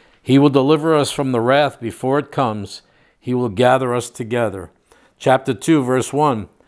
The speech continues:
it says, "For yourselves, brethren, know our entrance into you, that it was not in vain.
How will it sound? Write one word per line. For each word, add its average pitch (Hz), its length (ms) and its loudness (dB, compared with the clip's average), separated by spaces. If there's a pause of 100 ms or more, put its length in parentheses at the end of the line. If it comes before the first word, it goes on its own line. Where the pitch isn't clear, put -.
(300)
it 139 140 -2
says, 165 300 2
"For 160 80 -2
yourselves, 160 640 2
brethren, 175 600 -2 (640)
know 165 260 2
our 175 260 4
entrance 160 580 -4
into 151 320 -4
you, 127 480 0 (200)
that 123 220 0
it 127 60 -2
was 120 260 -2
not 120 240 2
in 135 140 -4
vain. 117 420 -4